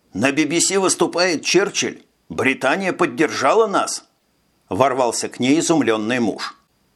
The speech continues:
Спустя несколько часов придет сообщение из С Ш А.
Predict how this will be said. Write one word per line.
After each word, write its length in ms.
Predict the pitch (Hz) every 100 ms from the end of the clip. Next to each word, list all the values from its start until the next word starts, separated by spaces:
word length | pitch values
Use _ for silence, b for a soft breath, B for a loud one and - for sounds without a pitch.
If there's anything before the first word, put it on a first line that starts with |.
| _ _
Спустя 580 | - - - 143 - 240
несколько 500 | 214 185 - 143 131
часов 580 | - 127 - 202 208 -
придет 360 | 117 113 214 220
сообщение 800 | 190 165 - - 147 165 170
из 420 | 147 - 131 139 -
С 160 | 156
Ш 240 | 143 147 127
А. 220 | 85